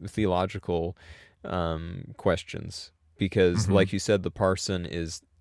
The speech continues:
Speaker 1: is not really, he, he remains pretty non-committal. And, and it's not, not that he is trying to be weak or, or,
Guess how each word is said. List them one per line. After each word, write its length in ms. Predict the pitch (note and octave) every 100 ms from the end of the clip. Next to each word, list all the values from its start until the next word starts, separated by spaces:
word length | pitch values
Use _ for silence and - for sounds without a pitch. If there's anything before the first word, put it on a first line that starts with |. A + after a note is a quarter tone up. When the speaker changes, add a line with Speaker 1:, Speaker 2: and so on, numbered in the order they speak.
| _
Speaker 1:
is 240 | F#2+ E2 F2+
not 360 | F2 F2+ G2 -
really, 540 | C#2+ F#2+ G2 F#2+ F2+
he, 220 | F2 G2+ -
he 160 | A2
remains 440 | A2 A2 A#2 E3+ -
pretty 280 | - C#3
non-committal. 960 | G#2 G2 F#2+ G#2+ - F2+ F2 G#2+ C#2+ - -
And, 200 | A2 -
and 140 | D3 C#3+
it's 220 | C3+ - - - _
not, 400 | - C#3 D3+ D3 -
not 300 | C#3+ D#3+ -
that 160 | B2 -
he 200 | B2+ G#2+
is 160 | G2
trying 520 | - - A2 A2+ A2 G#2
to 180 | G#2+
be 240 | F2+ F#2 E2
weak 540 | D#2 E2+ A2 F#2+ - -
or, 420 | E2+ D#2+ D2 D2+ - - _ _
or, 320 | - E2 D#2